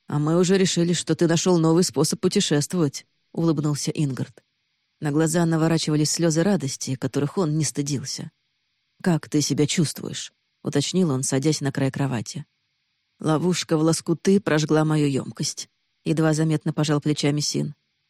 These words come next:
«Я собрал её. Теперь и тело должно исцелиться. Ринелла настаивает, чтобы я не покидал эту келью ещё минимум неделю.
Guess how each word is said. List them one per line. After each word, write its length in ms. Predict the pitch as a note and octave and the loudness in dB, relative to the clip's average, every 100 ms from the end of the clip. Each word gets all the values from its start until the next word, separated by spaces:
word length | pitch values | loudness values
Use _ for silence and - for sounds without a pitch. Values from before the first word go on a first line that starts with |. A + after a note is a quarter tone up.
| _ _ | _ _
«Я 240 | D3+ F#3 | -2 0
собрал 460 | G3+ - D3 D3+ D3 | 0 0 0 0 0
её. 260 | C#3 B2+ - _ _ _ _ _ | -2 -4 -8 _ _ _ _ _
Теперь 360 | - F3 F#3 A3 | -6 0 4 4
и 60 | |
тело 280 | F3+ C#3+ C#3+ | 2 0 2
должно 360 | D3 D3 D3 D#3 | 2 2 2 0
исцелиться. 680 | D#3 - C#3+ B2+ - C3 C3+ - _ _ _ _ _ - | 0 0 0 -2 -4 -2 -4 -8 _ _ _ _ _ -4
Ринелла 420 | C#3 D3 D#3 D#3+ | 0 0 0 0
настаивает, 680 | D#3+ D#3+ - C#3+ D3+ D3 - | 0 -2 -2 0 0 0 -2
чтобы 260 | - C3+ | -2 2
я 100 | D3+ | 2
не 120 | D#3 | 2
покидал 460 | D#3 - E3+ - A#2 | 0 -2 -2 -2 -4
эту 180 | A#2+ C#3+ | -4 -2
келью 360 | F3 F#3 F#3+ | 2 2 4
ещё 260 | G3+ - D#3 | 2 2 0
минимум 420 | D#3+ D3+ C#3+ C#3+ | 0 0 0 -2
неделю. 500 | C#3+ - B2 G#2 C3+ | -2 -4 -4 -4 -8